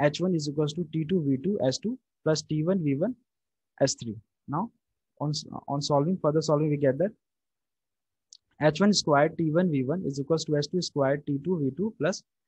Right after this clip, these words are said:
S three square T one V one. Okay. Now,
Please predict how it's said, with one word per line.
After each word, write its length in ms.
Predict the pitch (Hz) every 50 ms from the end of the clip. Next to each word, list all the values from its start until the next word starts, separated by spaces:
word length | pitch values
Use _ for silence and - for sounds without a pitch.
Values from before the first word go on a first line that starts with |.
| _ -
S 200 | 143 143 147 -
three 120 | - 190 170
square 340 | - - 147 135 143 165
T 200 | 160 - 156 143
one 200 | 139 165 190 190 156
V 120 | 131 120
one. 200 | 107 95 104 117 - - 151
Okay. 280 | 151 - - 135 113 - _ _ _ _ _ _ _ _
Now, 280 | 131 135 160 190 233